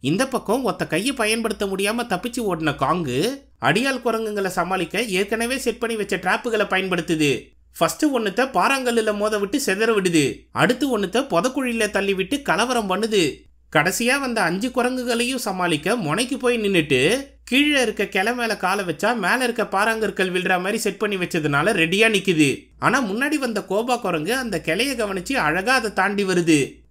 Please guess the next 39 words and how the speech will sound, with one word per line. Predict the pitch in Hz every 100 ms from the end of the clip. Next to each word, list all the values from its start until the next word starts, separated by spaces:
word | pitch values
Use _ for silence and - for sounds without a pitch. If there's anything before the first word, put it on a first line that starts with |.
| -
வேற | 139 156
வழி | 147 202 277
இல்லாம | 233 220 269
காங்கு | 262 214 247 254 240
ஒத்த | 165 214
கையால | 214 233 254
சண்டை | 269 220 220 247
போட | 240
ரெடியா | 208 185 214 240
நிக்கும்போது, | 214 196 160 139 123 135 175 180 - _
மேல | 117 147 254 277
இருக்க | 254 202
மொத்த | 151 151 240
பாறைகளும் | 233 233 233 254 269
சரிஞ்சு | 254 240 247
விழுது. | 226 220 190 160 135 -
உடனே | - 151 170 277
கோபா | - 247 233 269
மத்த | 180 - 220
நாலு | 208 269
குரங்குகளையும் | 262 240 240 240 240 262
இழுத்து | 226 233 240
போட்டு | 214 202 269
இது | 240 247
அடியில | 240 240
பதுங்கிருது. | 233 202 208 196 175 156 120 - _
சரி, | - 220 294
எப்படிடா | 220 - 311 311
இந்த | 269 226
பாறாங்கல்லு | - 240 277 254 226 196
விழுந்துச்சுன்னு | 226 247 247 247 233
பார்த்தா, | 190 165 - 240
குட்டி | - 220 311
குரங்கு | 294 240 220
வந்து | 208 254
கலவரமா | 226 170 226 226 247 262
நெஞ்சை | 208 262
தட்டிட்டு | 247 220 214 202
நிக்குது. | 190 180 165 226 220 139